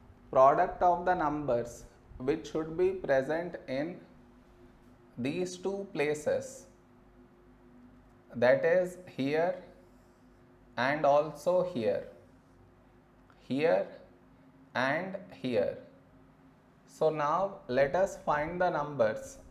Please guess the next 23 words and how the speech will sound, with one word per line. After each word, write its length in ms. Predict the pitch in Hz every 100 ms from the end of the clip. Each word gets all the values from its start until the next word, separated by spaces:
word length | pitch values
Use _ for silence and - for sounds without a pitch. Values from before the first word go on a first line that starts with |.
| -
which 340 | 123 156 -
should 240 | 165 160 160
be 160 | 185
present 560 | 185 147 139 151 175 180
here 400 | - 139 160 175 - - - - _ _ _ _ - - - - - -
and 420 | 123 147 185 185 -
here. 460 | - 127 104 95 - - - - - - _ - - _ - -
Starting 600 | - 135 139 175 190 185
with 140 | 180
the 80 | 180
number 540 | 170 175 175 180 180 -
two. 200 | 120 98 - - - - - _ - 123
Do 80 |
we 260 | 156 180 208
have 440 | 175 185 190 190 -
two 180 | 185
here? 400 | 185 185 190 196 - - -
Yes. 540 | 127 107 110 - - - - - _ - - - - _
So 260 | - 156 151
cut 340 | 156 160 180 - - - -
two 340 | 175 180 - - - -
right 320 | 127 139 165 -
here. 360 | - 98 92